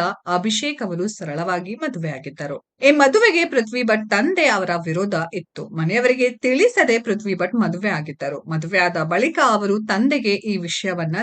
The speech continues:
ತಿಳಿಸಿದ್ದರು. ಪೃಥ್ವಿ ಭಟ್ ಕಾಸರಗೋಡಿನವರು. ಅಭಿಷೇಕ್ ಅವರ ಜಾತಿ ಬೇರೆ ಎಂದು ಅವರ ತಂದೆ ವಿರೋಧ ಮಾಡಿದ್ದರು ಎನ್ನಲಾಗಿದೆ. "ಮಗಳು ನನ್ನ ಮೇಲೆ ಆಣೆ ಮಾಡಿಯೂ ಕೂಡ ಓಡಿ ಹೋಗಿ ಮದುವೆ ಆಗಿದ್ದಾಳೆ" ಎಂದು ಅವರ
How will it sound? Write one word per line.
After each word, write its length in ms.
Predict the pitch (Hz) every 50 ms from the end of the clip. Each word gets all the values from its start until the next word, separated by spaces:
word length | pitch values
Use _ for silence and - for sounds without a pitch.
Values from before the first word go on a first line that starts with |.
| 226
ತಿಳಿಸಿದ್ದರು. 640 | - 339 262 214 214 - - 147 127 131 135 - _ _ _ _ _ _ _ _ -
ಪೃಥ್ವಿ 380 | 285 294 302 302 392 427 440 415
ಭಟ್ 440 | 262 233 220 220 214 202 196 214
ಕಾಸರಗೋಡಿನವರು. 1000 | - 190 214 220 240 - - 302 262 240 180 170 160 160 151 151 139 143 143 147 _ _ -
ಅಭಿಷೇಕ್ 520 | 170 170 185 202 196 - 233 214 190 - 180
ಅವರ 160 | 165 165 160 160 165 165
ಜಾತಿ 520 | 160 185 180 175 180 180 226 254 262 233
ಬೇರೆ 320 | 214 214 220 254 330 403
ಎಂದು 420 | 453 440 349 277 226 214 202 208 202
ಅವರ 340 | 202 - 190 180 180 180 175
ತಂದೆ 320 | 170 180 180 180 185 190
ವಿರೋಧ 340 | 175 160 147 139 147 156 170 202
ಮಾಡಿದ್ದರು 560 | 233 220 185 170 165 165 156 151 143 156 175 -
ಎನ್ನಲಾಗಿದೆ. 640 | 214 214 185 160 135 131 123 113 131 127 131 - - _ _ _ _ _ _ -
"ಮಗಳು 380 | 254 285 302 294 330 339 330 311
ನನ್ನ 260 | 277 254 214 208 208 202
ಮೇಲೆ 260 | 202 196 190 190 196
ಆಣೆ 400 | 190 - 160 170 180 226 302 330
ಮಾಡಿಯೂ 440 | 311 254 190 160 156 165 156 156 156
ಕೂಡ 200 | 156 233 254 247 202 202 202 208
ಓಡಿ 260 | 208 233 269 - 415
ಹೋಗಿ 440 | 370 226 202 170 165 175 196 202 185
ಮದುವೆ 400 | 175 180 180 180 196 196 - 262
ಆಗಿದ್ದಾಳೆ" 580 | 233 175 160 - 160 156 156 151 156 156 156
ಎಂದು 180 | 175 196 185 180
ಅವರ 160 | 160 156 147